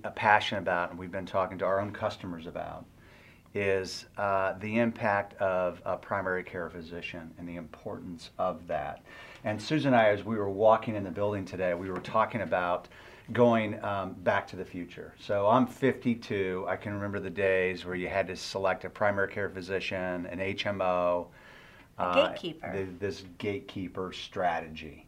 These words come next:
Speaker 1: which we thought was this silver bullet. Uh, and, um, and it went away.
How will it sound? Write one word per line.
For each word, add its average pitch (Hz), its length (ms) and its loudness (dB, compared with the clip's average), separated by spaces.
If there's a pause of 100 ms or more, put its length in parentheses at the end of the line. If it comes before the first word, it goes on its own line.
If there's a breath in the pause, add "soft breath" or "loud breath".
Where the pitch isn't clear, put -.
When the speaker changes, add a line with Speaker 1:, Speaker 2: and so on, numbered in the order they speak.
(100)
Speaker 1:
which 90 240 -10
we 98 100 -6
thought 104 400 2
was 98 200 -4
this 95 200 -6
silver 95 560 -2
bullet. 85 580 -2 (880 loud breath)
Uh, 90 520 2
and, 95 560 0
um, 92 260 0
and 113 160 4
it 113 80 2
went 110 160 0
away. 104 240 4